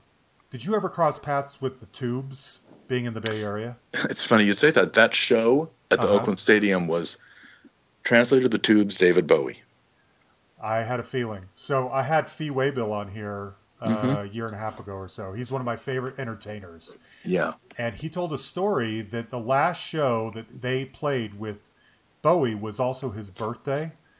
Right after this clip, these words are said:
Speaker 2: Mm.
Speaker 1: And, um, <laughs> I don't know if I should read. Well, it's already out there. He already told the story.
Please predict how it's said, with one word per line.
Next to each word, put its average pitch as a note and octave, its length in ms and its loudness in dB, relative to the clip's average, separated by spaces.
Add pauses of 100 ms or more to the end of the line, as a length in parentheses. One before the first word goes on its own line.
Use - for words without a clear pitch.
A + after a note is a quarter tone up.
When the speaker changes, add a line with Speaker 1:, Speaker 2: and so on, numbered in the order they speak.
(360)
Speaker 2:
Mm. B2+ 100 -6
Speaker 1:
And, B2+ 320 2
um, A2 380 -2 (1400)
<laughs> - 0 -
I - 1080 -8
don't D#3 80 -4
know D3+ 80 2
if C3 100 0
I C3 60 4
should G#2+ 180 -6
read. A2+ 240 -4
Well, G3+ 220 8
it's E3+ 120 2
already B2+ 220 0
out A#2 160 0
there. G#2+ 180 -4
He C3+ 140 -4
already B2+ 200 2
told A2 220 -4
the G2+ 80 -10
story. G2 300 -10